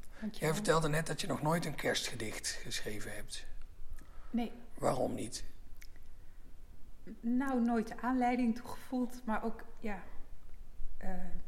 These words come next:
Speaker 1: nee, ik heb wel, wat misschien het meest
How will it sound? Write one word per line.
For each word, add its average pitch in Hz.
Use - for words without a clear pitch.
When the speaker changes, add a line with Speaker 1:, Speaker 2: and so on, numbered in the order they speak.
Speaker 1:
nee, 269
ik 240
heb 208
wel, 262
wat 247
misschien 247
het 240
meest 247